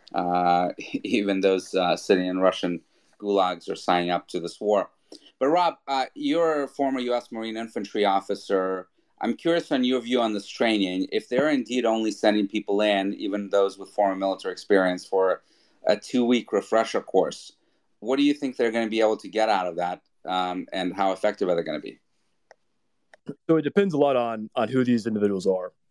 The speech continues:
Speaker 2: Um, so i-, i-, it's not clear. Are they, are they gonna eventually send conscripts, or is it just guys who served on the contract service? Um, you know, th-, th-,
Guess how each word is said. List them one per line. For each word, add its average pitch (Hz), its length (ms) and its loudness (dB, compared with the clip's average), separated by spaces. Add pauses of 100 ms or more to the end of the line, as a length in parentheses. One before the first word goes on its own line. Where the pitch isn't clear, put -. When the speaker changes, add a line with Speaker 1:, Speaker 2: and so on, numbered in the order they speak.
(160)
Speaker 2:
Um, 107 420 0
so 113 520 0
i-, - 480 -6
i-, 147 100 -2
it's 135 200 -2
not 151 200 2
clear. 151 220 0
Are 127 60 0
they, 135 100 -2
are 135 100 -4
they 127 100 0
gonna 135 300 0 (340)
eventually 143 400 2
send 113 220 -4
conscripts, 139 560 0
or 120 120 4
is 110 60 -2
it 110 80 -8
just 120 320 0
guys 117 260 2
who 107 80 -14
served 110 220 0
on 120 200 -2
the 104 80 -14
contract 123 500 -2
service? 113 500 -4 (480)
Um, 107 500 -2 (200)
you - 160 -6
know, 107 160 2
th-, 90 280 -14
th-, 135 140 -2